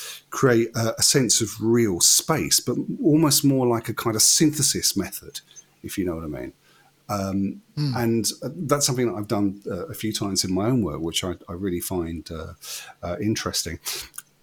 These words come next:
Speaker 1: And just talking about that very briefly, there's another, uh, reverb that I just can't recommend enough, uh, called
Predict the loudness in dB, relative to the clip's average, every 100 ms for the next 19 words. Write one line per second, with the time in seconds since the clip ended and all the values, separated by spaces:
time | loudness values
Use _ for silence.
0 | _ 2 4 6 4 4 4 4 2 0
1 | 2 2 4 2 2 -6 -8 _ -16 -16
2 | _ 2 4 6 4 4 4 2 -4 -2
3 | -2 -2 2 0 0 -4 -4 -6 -6 -6
4 | -10 -10 _ -2 0 -2 -4 -6 -4 -6
5 | -2 -2 0 -2 -2 -4 -6 -12 -14 -18
6 | _ -2 0 -2 0 0